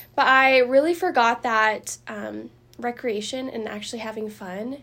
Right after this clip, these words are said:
is also important, and they should have access to that as well. So I found it really interesting that there are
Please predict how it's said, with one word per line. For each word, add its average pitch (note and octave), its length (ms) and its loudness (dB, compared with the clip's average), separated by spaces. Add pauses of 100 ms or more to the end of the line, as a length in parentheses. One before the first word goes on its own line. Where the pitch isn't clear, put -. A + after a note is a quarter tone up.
(140)
is A3 380 -8
also F4+ 320 -2
important, C4+ 460 0
and A#3+ 420 0
they B3 80 4
should C4 160 -6
have C#4 120 -4
access B3 360 -4
to B3+ 80 -6
that A#3 160 -4
as G#3+ 220 -6
well. F#3+ 400 -8 (400)
So A3+ 580 4
I A#3 160 -4
found E4 260 0
it C#4+ 120 -2
really B3 180 -2
interesting A#3 640 -8
that F#3+ 480 -12
there A3 200 -2
are G#3+ 300 -2